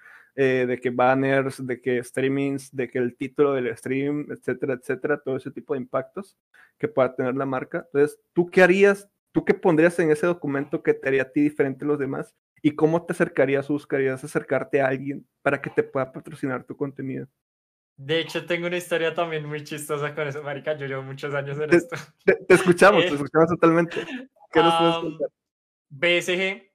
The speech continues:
Speaker 2: es una
Speaker 1: Ujú.
Speaker 2: marca latinoamericana nueva, por si no la conocen, es, es básicamente con la que más trabajo. Eh, llegó a Latinoamérica hace unos cuatro, tres años. El caso es que para un sofá,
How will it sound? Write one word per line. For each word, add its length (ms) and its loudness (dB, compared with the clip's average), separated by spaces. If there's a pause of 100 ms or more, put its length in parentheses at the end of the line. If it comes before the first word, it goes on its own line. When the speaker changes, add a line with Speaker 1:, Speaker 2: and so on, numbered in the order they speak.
(100)
Speaker 2:
es 200 -10
una 120 -4
Speaker 1:
Ujú. 100 2
Speaker 2:
marca 580 0
latinoamericana 680 -8
nueva, 480 -6 (200)
por 140 -10
si 100 -12
no 100 -10
la 100 -10
conocen, 440 -16
es, 320 -16
es 240 -20
básicamente 720 -12 (440)
con 120 -8
la 120 -2
que 100 -12
más 360 -6
trabajo. 540 0 (320)
Eh, 480 -6
llegó 220 -4
a 20 2
Latinoamérica 1120 -6
hace 360 -10
unos 520 -20 (360)
cuatro, 600 -4
tres 360 -12
años. 460 -10 (280)
El 180 -10
caso 200 0
es 120 -12
que 340 -8 (460)
para 320 2
un 160 -6
sofá, 640 -4